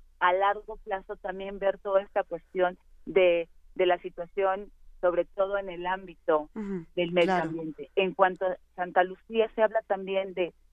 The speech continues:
Speaker 1: quién va a dotar de agua al
Speaker 2: Claro.
Speaker 1: nuevo aeropuerto, ya que también tenemos un problema de lo que es el llevar agua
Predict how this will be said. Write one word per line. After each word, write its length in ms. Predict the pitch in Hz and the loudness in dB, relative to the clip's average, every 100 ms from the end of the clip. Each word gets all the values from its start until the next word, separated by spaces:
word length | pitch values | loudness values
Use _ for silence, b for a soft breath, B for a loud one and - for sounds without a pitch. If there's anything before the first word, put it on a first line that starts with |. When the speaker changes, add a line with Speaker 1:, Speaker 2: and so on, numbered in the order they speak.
| _ | _
Speaker 1:
quién 320 | - 226 247 240 | -12 -2 2 4
va 100 | 226 | 4
a 20 | |
dotar 460 | 226 208 - 208 196 | 0 -12 -8 -6 -2
de 160 | 190 | 0
agua 420 | 185 190 170 147 - - - - _ _ | 2 0 -4 -6 -8 -20 -20 -20 _ _
al 160 | 170 165 | 4 6
Speaker 2:
Claro. 180 | 175 | 2
Speaker 1:
nuevo 280 | 180 180 185 180 | -2 -4 -4 -4
aeropuerto, 800 | 160 - 180 185 175 - 151 151 _ _ _ _ | -6 -6 2 2 2 -6 -8 -8 _ _ _ _
ya 160 | 180 185 | 4 4
que 160 | - 196 | 2 -6
también 400 | 185 190 196 180 | -6 -8 -8 -10
tenemos 580 | 180 190 208 202 175 - _ | -8 -4 -4 -4 -6 -8 _
un 220 | 202 202 | -6 -2
problema 720 | 196 185 180 190 196 175 160 - - - | 4 4 4 0 0 -4 -4 -10 -20 -20
de 180 | - 175 | 0 2
lo 160 | 170 170 - | 4 2 0
que 300 | 175 180 202 | -12 -6 -6
es 80 | 277 _ _ - - - - - | -6 _ _ -20 -20 -20 -20 0
el 220 | 190 180 | 2 4
llevar 340 | 180 180 202 | 0 2 2
agua 420 | 196 202 185 202 | 4 2 0 -8